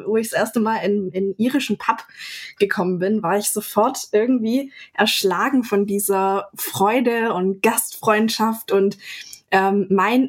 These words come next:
heimisches Pub hier hat, äh, tatsächlich auf, auf der Speisekarte stehen, ähm, „Where you be a stranger only once“,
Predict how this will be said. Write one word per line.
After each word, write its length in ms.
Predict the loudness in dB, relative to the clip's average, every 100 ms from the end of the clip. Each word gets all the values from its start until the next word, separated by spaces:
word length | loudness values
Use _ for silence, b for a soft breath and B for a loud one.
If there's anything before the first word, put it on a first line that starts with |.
| 2
heimisches 460 | 2 2 2 -2 0
Pub 220 | -2 0
hier 260 | 2 2
hat, 220 | 0 -2 -2
äh, 120 | -2
tatsächlich 680 | 0 0 0 0 0 0 0
auf, 340 | -2 -2 -6
auf 120 | -6
der 140 | -4 -4
Speisekarte 680 | -2 -2 0 -2 -2 0
stehen, 500 | -2 0 0 2 2 0
ähm, 440 | 0 2 2 0 B B B -2
„Where 220 | 2 2
you 140 | 2
be 180 | 2 2
a 40 | 2
stranger 600 | 0 2 2 4 2 2
only 260 | 0 2
once“, 600 | 4 4 2 -2 -6 -12